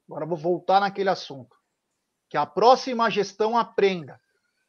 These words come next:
que não merecem a nossa confiança esses órgãos de imprensa. Que quando eles podem, eles vão lá e pá! Nos esfaqueia, tá bom? Então, obrigado.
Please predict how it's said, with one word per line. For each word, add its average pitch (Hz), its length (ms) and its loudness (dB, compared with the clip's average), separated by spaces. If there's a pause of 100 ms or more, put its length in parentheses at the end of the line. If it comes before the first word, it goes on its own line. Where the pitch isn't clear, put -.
(540)
que 156 120 -14
não 220 340 2
merecem 247 720 6
a 226 80 -2
nossa 214 320 -2
confiança 208 840 -2
esses 135 220 -12
órgãos 165 300 -4
de 156 80 -12
imprensa. 135 500 -14 (400)
Que 190 120 -2
quando 302 300 6
eles 247 240 -2
podem, 220 500 6
eles 190 180 -8
vão 214 200 -6
lá 208 120 0
e 220 100 -8 (300)
pá! 247 340 -2 (960)
Nos 147 160 -14
esfaqueia, 143 640 -8
tá 120 100 -20
bom? 202 320 -4 (160)
Então, 202 140 -4
obrigado. 196 720 2